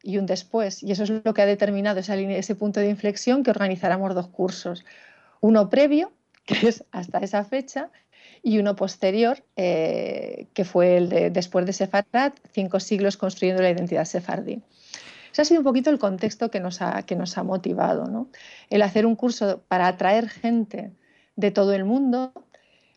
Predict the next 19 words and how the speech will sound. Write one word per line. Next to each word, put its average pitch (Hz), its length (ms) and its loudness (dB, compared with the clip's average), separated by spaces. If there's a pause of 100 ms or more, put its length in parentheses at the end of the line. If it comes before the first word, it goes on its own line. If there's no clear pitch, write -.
(300)
pero 196 580 4
con 180 880 0 (200)
el 196 160 2
aliciente 233 920 2 (300)
de 185 240 0
esa 196 200 -2
historia, 226 640 0 (300)
que - 80 -2
al 175 60 2
fin 185 140 -6
y 185 40 0
al 185 80 -2
cabo 185 380 0
es 180 160 -2
nuestra 180 240 -4
historia 190 600 0
y 190 80 -6
nuestra 180 280 -6
cultura. 190 400 -8